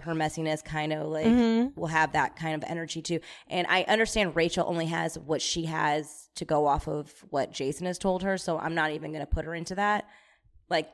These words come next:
Speaker 1: if someone, if the person you're talking to is telling you this, you're gonna go off of that. Um, so, but yeah, I'm, I'm hoping it, 'cause the energy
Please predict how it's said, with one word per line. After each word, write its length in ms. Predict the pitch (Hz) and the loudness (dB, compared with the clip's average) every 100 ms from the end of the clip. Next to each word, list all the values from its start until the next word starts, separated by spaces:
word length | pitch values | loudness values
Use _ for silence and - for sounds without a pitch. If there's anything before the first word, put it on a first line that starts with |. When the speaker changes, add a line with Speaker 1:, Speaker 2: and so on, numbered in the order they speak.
| - | -4
Speaker 1:
if 100 | 170 | -2
someone, 300 | 170 160 - | 0 0 -2
if 80 | - | -2
the 100 | 160 | -2
person 260 | 165 160 160 | -2 -4 -4
you're 180 | 160 - | -4 -4
talking 380 | - 160 156 160 | -2 -2 0 -2
to 180 | 147 156 | -2 0
is 140 | 143 147 | 0 -2
telling 320 | 160 151 143 | -4 -2 -4
you 100 | 147 | -4
this, 240 | 147 151 | -6 -6
you're 100 | 147 | -6
gonna 160 | 139 135 | -4 -4
go 120 | 127 107 | -2 0
off 120 | - | -2
of 80 | - | -4
that. 240 | 50 50 - _ - - - - 151 | -6 -8 -12 _ -20 -18 -18 -2 2
Um, 340 | 156 135 92 | 2 2 -4
so, 340 | - 151 120 - - | -2 0 0 -2 0
but 260 | 185 - - | 2 0 -2
yeah, 280 | 175 117 - - | 2 2 2 0
I'm, 460 | 180 180 185 190 160 - - - - _ _ _ _ _ _ - | 2 2 2 -2 -4 -12 -20 -20 -20 _ _ _ _ _ _ 4
I'm 220 | 240 320 | 4 6
hoping 300 | 247 208 190 | 4 4 2
it, 200 | 170 - | -2 -4
'cause 200 | - 185 - - - | -4 -4 -8 -16 -8
the 100 | - | -2
energy 580 | 196 214 202 220 220 | 0 0 0 -4 -4